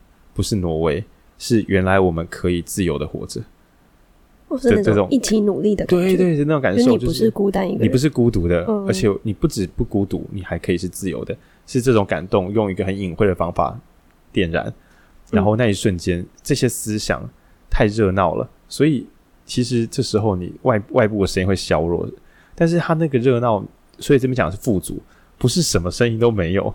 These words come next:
Speaker 1: 那叫空洞。是你心中有个想法，但它不是很大声的，“哎，跟你讲很棒啊，我们可以”，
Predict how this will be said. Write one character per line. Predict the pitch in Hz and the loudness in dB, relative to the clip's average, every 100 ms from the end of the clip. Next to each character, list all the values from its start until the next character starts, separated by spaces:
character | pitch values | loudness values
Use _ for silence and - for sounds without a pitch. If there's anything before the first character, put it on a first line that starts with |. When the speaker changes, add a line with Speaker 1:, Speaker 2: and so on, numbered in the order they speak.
| - | -4
Speaker 1:
那 | 110 | -4
叫 | 110 | -2
空 | - 110 107 | 0 -2 2
洞。 | 127 92 - - _ _ | 0 0 -6 -20 _ _
是 | - 180 | -2 0
你 | 101 | 0
心 | 127 | 0
中 | 131 127 | 0 2
有 | 87 | 0
个 | |
想 | 87 80 92 | -2 -4 -4
法， | - | -4
但 | - | -4
它 | 131 | -2
不 | 107 | -2
是 | 127 | -2
很 | 98 82 | -2 -4
大 | 123 104 | -4 -4
声 | - 95 | -6 -4
的 | 95 90 - | -2 -4 -4
，“哎， | 208 285 302 | -8 -6 -8
跟 | 262 285 | -8 -8
你 | 285 | -6
讲 | 285 | -8
很 | 277 247 | -6 -4
棒 | 226 302 | -2 -2
啊， | 269 | -2
我 | 262 | -4
们 | 233 | -2
可 | |
以”， | 269 | -4